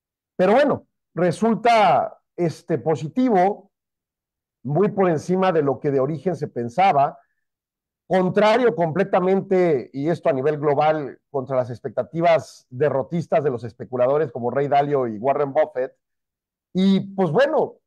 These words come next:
básicamente vamos a crecer un, digo, ahorita les digo el crecimiento específico, pero inegi pronosticó en enero tres uno. Ahorita vamos a ver el resultado real.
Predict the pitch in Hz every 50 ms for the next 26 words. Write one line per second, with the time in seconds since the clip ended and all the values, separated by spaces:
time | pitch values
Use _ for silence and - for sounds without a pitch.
0 | _ _ _ - 160 185 190 - 196 - 190 180 202 190 - 220 180 202 214 165
1 | 160 120 139 127 175 214 214 196 208 - _ _ _ _ _ _ _ _ _ _
2 | _ - 143 151 131 127 104 - - _ - - 113 127 160 160 175 147 117 117
3 | 120 139 127 120 104 - 107 95 - 101 107 110 113 104 - 92 - - 110 110
4 | 170 147 190 180 202 202 - 180 135 120 120 117 - _ - 139 139 160 160 135
5 | 156 - - 131 120 120 110 - 120 98 - 143 143 139 139 143 165 175 160 175
6 | 220 226 - _ _ _ _ - 151 160 151 156 - 135 127 117 107 87 - -
7 | 120 139 139 139 147 135 131 135 123 104 120 123 123 117 113 95 104 92 82 110
8 | 107 101 92 87 92 80 -